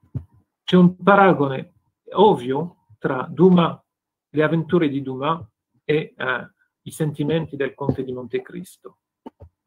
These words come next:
Se vogliamo continuare con, eh, come importante per Dumas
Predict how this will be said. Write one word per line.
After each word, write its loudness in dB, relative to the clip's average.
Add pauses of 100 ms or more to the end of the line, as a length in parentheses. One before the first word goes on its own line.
(2500)
Se 0
vogliamo 6
continuare 2 (240)
con, 2
eh, -4 (760)
come 2 (160)
importante 4
per 0
Dumas 0